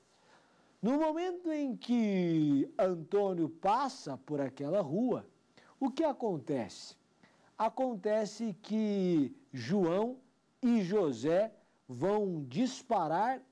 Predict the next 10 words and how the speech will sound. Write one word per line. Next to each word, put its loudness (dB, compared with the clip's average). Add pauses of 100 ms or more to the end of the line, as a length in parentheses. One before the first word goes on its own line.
ao 2
mesmo -2
tempo -2
a 4
arma 0
de -4
fogo -4
de -6
cada -2
um. -6